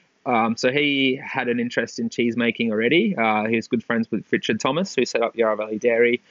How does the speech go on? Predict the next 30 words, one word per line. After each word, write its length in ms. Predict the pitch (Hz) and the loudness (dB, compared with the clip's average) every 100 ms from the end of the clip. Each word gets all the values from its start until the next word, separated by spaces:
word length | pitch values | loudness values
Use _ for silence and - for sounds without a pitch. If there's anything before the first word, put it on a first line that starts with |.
| - _ - | -20 _ -2
Um, 480 | 110 107 104 104 104 | 4 4 4 0 -6
so 200 | - 127 | -2 0
he 140 | 151 | 0
kind 220 | 147 135 127 | 0 -2 -2
of 80 | |
started 380 | - 120 123 131 | -4 -4 -2 -4
the 60 | 127 | -6
cheese 240 | - 135 | -6 -4
program 400 | - 139 147 147 | 0 0 2 -2
for 160 | - 160 | 0 0
us. 420 | 240 - - - 123 | 0 -4 -14 -12 -2
Uh, 40 | |
and 400 | 113 110 104 120 | 2 2 2 0
then 180 | 113 117 | 0 2
once 260 | 123 - | 0 0
he 80 | 123 | 0
left, 580 | 117 113 - - - - | 2 2 0 -12 -20 -10
uh, 220 | 107 104 | -4 -2
Joe 320 | 107 - 113 113 | 0 2 2 2
took 220 | - 117 | 0 2
it 80 | 110 | 2
over, 280 | 110 107 107 | 4 2 2
and 120 | 104 | 2
there's 160 | 104 | 0
now, 440 | 113 110 104 104 107 _ _ _ _ - | 0 0 0 0 -2 _ _ _ _ -2
you 100 | 123 | 2
know, 120 | 110 | 2
she's 260 | - 127 117 | 2 0 2
done 240 | 120 117 | 0 0
some, 560 | 113 120 110 107 107 | 0 0 2 2 0